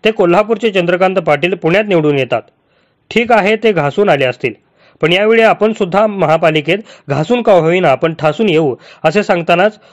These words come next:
"कोल्हापूरचे गडी कोथरूडला आले किंवा पिंपरी चिंचवडला आले, आम्हाला काही वाट-, वाईट वाटत नाही, पण आमच्या अंगावर येऊ नका," असा टोमणा राऊत यांनी हाणला.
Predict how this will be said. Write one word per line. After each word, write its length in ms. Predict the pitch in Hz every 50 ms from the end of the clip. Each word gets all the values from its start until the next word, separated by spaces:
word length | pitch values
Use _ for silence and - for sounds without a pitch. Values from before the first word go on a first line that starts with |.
| _ _ -
"कोल्हापूरचे 580 | - 170 185 202 226 214 233 214 - 226 208
गडी 200 | 180 170 175 202
कोथरूडला 520 | 202 - 156 143 139 - 196 214 202 208 190
आले 220 | 180 170 180 196
किंवा 240 | 190 - 190 196 202
पिंपरी 340 | 196 - 147 147 160 190 196
चिंचवडला 480 | - 180 160 147 139 139 131 131 127
आले, 200 | 123 127 120 104 - _ _ _ _ -
आम्हाला 260 | 143 160 180 202 226
काही 240 | 220 - 185 165 185
वाट-, 260 | 180 160 143 135 -
वाईट 340 | 165 156 147 147 151 185 196
वाटत 300 | 196 151 135 131 139 135
नाही, 200 | 135 123 127 120 - _ _ _ _ _ _ _ _ _ _ _ _ _ _ _ _
पण 120 | - 180 196
आमच्या 340 | 196 196 185 170 220 214 190
अंगावर 360 | 160 160 170 208 220 226 214
येऊ 180 | 185 160 156
नका," 220 | 156 147 139 165 151
असा 260 | 139 127 123 - 165
टोमणा 380 | 160 - 165 160 165 180 202 185
राऊत 200 | 151 147 160 160
यांनी 220 | 156 143 139 139 135
हाणला. 320 | 127 127 127 127 123 117